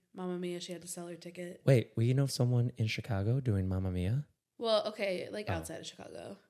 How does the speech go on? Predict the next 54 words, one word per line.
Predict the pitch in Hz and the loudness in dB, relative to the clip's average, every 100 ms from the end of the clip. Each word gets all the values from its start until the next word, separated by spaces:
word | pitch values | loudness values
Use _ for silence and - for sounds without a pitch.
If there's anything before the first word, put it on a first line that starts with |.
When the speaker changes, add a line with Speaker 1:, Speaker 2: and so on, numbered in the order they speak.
| - | -8
Speaker 2:
Oh. | 95 101 | -8 -8
Speaker 1:
But | - 185 | -6 -2
we | 175 | -2
do. | - | 4
Speaker 2:
We | |
know | 127 160 | 6 6
someone | - 127 135 | 6 6 6
in | 104 90 | 4 2
Naperville | 90 - 117 123 131 135 - _ - | -2 0 0 4 4 2 -6 _ -4
doing, | - 120 113 | 2 4 4
I | 107 | 0
don't | 95 | 0
know | 90 | -2
where | 87 85 | -4 -6
it | 80 | -6
is | 85 | -8
in, | - - | -10 -6
Speaker 1:
I | 180 | -4
Speaker 2:
outside | 185 | -4
Speaker 1:
don't | 180 | -6
Speaker 2:
of | |
Speaker 1:
know | 170 165 | -6 -6
Speaker 2:
Chicago. | 170 | -6
Speaker 1:
either. | 170 175 196 - - | -6 -6 -8 -12 0
Speaker 2:
We | 143 | 4
know | 214 | 6
someone | - 220 226 | 8 6 8
in | - | 8
Speaker 1:
In | |
Speaker 2:
the | - | 8
general | 269 285 | 10 10
Speaker 1:
Illinois. | - 277 247 220 226 247 | 10 8 8 6 2 4
Speaker 2:
We | 147 | 6
know | 196 | 8
someone | 180 160 156 | 6 6 6
in | |
the | 120 | 6
general | 104 123 117 151 - - - | 8 8 10 6 6 -8 -8
<laughs> | 277 - | 4 4
Speaker 1:
<laughs> | - - - - | 4 -2 -4 -10
In | - 262 | -2 0
the | |
general | 269 247 262 285 294 | 4 8 8 8 8
area | 269 254 254 247 | 10 10 10 8
of | 254 | 6
Chicago | 311 277 240 240 226 220 | 6 8 8 8 4 4
doing | 226 220 226 | 4 2 2
Mamma | 220 226 | -2 0
Mia. | 226 220 220 214 220 | 6 8 8 4 4
Speaker 2:
My | 131 147 | 8 8
favorite | 151 - 131 127 131 143 | 6 2 6 8 8 6
thing | - - 123 113 - 339 311 | 4 6 6 8 6 6 6
Speaker 1:
<laughs> | - | 8
Speaker 2:
was, | 117 110 107 104 104 - - | 8 8 6 2 4 4 2